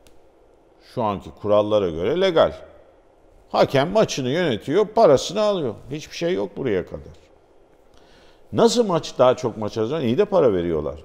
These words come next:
V T B liginde. Nasıl daha çok, işte zaten firma dediğim bu.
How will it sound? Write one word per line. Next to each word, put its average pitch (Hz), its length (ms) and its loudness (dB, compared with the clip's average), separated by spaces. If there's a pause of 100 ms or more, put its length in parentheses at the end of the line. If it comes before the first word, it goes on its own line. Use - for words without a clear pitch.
(100)
V 90 140 -2
T 85 200 -4
B 80 160 -2
liginde. 73 360 -14 (1200)
Nasıl 185 380 0 (640)
daha 123 180 2
çok, 113 220 -2 (140)
işte 110 200 -8
zaten 147 480 -2 (600)
firma 143 440 0
dediğim 139 420 -2
bu. 117 220 -2